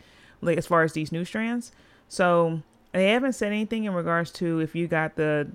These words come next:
the vaccine, like, will you need to get a booster or things like that. So my thing is, like, you know, my sister just had a baby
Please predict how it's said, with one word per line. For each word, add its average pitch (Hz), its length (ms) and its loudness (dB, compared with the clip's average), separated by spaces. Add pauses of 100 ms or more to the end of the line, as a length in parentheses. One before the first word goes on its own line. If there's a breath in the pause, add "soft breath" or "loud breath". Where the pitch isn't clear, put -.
(140)
the 156 120 -2
vaccine, 156 560 -4
like, 147 120 -4
will 151 120 -2
you 160 80 -2
need 156 120 -4
to 147 60 -6
get 147 140 -4
a 143 60 -4
booster 185 600 0
or 160 60 2
things 156 320 -4
like 147 180 -6
that. 175 300 -4 (340 loud breath)
So 214 240 2
my 247 200 2
thing 247 240 -2
is, 208 180 -4
like, 180 240 0
you 180 60 -4
know, 170 160 -2
my 180 160 0
sister 190 280 -6
just 175 140 -8
had 165 140 -2
a 160 40 0
baby 160 600 -2